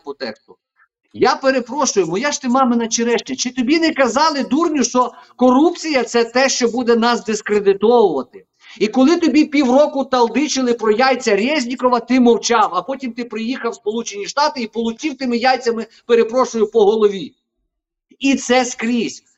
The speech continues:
Нещодавно повернулася наша делегація Сполучених Штатів, їздив голова комітету нацбезпеки Рез-, е, цей, як,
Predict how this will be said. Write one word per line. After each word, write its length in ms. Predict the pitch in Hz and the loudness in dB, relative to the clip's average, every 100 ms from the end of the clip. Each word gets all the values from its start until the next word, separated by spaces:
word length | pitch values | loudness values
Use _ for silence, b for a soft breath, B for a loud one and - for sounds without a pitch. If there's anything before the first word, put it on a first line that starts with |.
| _ | _
Нещодавно 680 | 156 190 202 202 254 311 302 | -4 -2 2 2 2 0 0
повернулася 640 | 277 247 226 247 277 240 208 | 2 4 4 4 2 0 0
наша 320 | 233 226 220 | 0 0 2
делегація 720 | 196 202 185 226 226 185 180 | 2 2 2 0 0 -2 -2
Сполучених 600 | - 185 190 180 165 160 | -2 2 2 0 -6 -6
Штатів, 440 | - 247 262 202 | 0 0 0 -6
їздив 320 | 165 202 170 156 | -2 -4 -2 -4
голова 360 | 170 170 180 | -2 0 -2
комітету 520 | 180 160 165 185 180 | -2 -8 -4 -4 -4
нацбезпеки 720 | 160 160 151 165 - 175 165 143 | -6 -8 -8 -12 -4 -4 -2 -2
Рез-, 400 | 160 247 240 196 190 | 2 2 2 -2 -6
е, 360 | 180 175 170 156 | -4 -4 -4 -6
цей, 320 | - 151 123 | -2 -2 -2
як, 240 | 117 117 | -6 -12